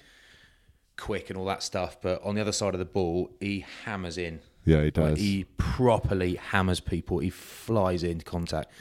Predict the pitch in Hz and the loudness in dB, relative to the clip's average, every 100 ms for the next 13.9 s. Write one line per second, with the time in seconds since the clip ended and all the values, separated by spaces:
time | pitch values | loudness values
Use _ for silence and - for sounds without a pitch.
0 | - - - - - 120 123 98 95 107 | -20 -18 -18 -10 2 4 4 0 0 -2
1 | - 117 107 95 - - - - _ _ | 0 0 2 0 -4 -20 -20 -20 _ _
2 | - 107 104 104 110 98 98 - 78 101 | 2 4 4 0 -2 -2 -2 -4 -2 -2
3 | 98 117 - 104 98 101 - - 82 90 | 0 0 0 0 2 2 0 -2 -6 -8
4 | - - - - - - 107 107 110 98 | -12 -20 -20 -20 -18 -6 -4 0 0 -2
5 | - 104 98 98 98 - - 101 - - | -6 -4 0 2 2 0 2 2 2 2
6 | 92 98 92 87 92 - 90 87 - 90 | 2 4 4 4 0 -2 -4 -2 -4 -4
7 | - 82 - _ 82 85 80 76 101 98 | -4 -4 -4 _ -8 -6 -6 -2 2 4
8 | 107 104 95 92 90 87 - 90 92 87 | 6 6 4 2 0 0 0 2 2 2
9 | - - - - 92 - 78 - 87 87 | -4 -6 -6 -4 -4 -2 -2 -2 -2 -2
10 | - - 95 87 85 87 90 - 123 - | -2 -2 0 2 0 0 -2 0 2 2
11 | - 92 85 - - 101 - 104 - - | 4 2 2 -4 -4 -2 -2 -2 -4 -6
12 | - 120 - - - 107 104 101 - 95 | 0 0 0 -2 2 4 6 4 2 -2
13 | 92 87 - - - 85 80 76 73 | -4 -6 -12 -14 2 4 6 4 0